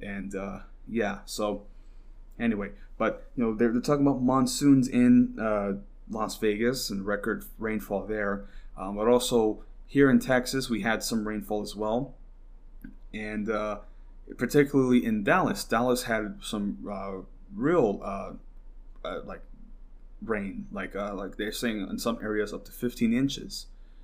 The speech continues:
And so, you know, uh, yeah, like, that area gets flooded out pretty.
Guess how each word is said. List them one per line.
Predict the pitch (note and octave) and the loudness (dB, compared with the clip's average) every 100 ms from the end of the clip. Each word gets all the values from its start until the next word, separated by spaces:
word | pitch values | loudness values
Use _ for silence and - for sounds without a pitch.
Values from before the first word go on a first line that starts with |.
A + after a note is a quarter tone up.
| - - - | -20 -18 -14
And | G2 | -8
so, | - G#2 G2 - - - - - - | -2 -2 -2 -6 -18 -20 -20 -18 -16
you | - | -14
know, | F#2 F2+ - - - | -14 -14 -18 -18 -16
uh, | - - - - - - - - | -14 -14 -16 -18 -18 -18 -18 -12
yeah, | A2+ G#2 F#2 F2+ | -4 -4 -4 -8
like, | G2 - | -10 -2
that | A2 | 4
area | A#2 A#2 | 4 4
gets | G#2+ G#2 | 2 -2
flooded | - A2+ G#2+ | -2 0 2
out | G#2+ G#2 | 2 0
pretty. | A#2+ G#2+ G2+ | -2 -2 -4